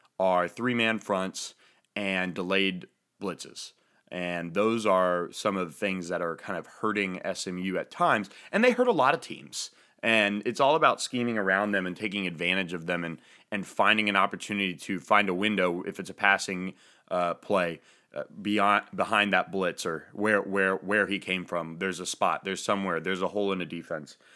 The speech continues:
And it's about, you know, creating different ways to counteract those blitzes so that maybe they can't call them as much.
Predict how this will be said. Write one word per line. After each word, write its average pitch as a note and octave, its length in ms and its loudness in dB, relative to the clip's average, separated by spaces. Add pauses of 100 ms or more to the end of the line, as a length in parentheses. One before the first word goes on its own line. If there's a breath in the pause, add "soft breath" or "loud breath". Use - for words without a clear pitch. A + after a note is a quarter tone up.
(280 soft breath)
And F#2+ 460 0
it's G2 220 -6
about, F#2 360 2 (520)
you G#2 100 -6
know, F2 100 -4
creating G2 680 0 (320 soft breath)
different G#2+ 340 -2
ways F#2+ 460 0
to - 200 -8
counteract G2 600 2
those F#2 180 -2
blitzes F#2 360 -6
so F#2 200 -2
that F2+ 240 0
maybe F2+ 260 -4
they F#2+ 180 0
can't G#2+ 240 -4
call B2+ 200 4
them A2 140 2
as D2+ 140 -10
much. - 320 -14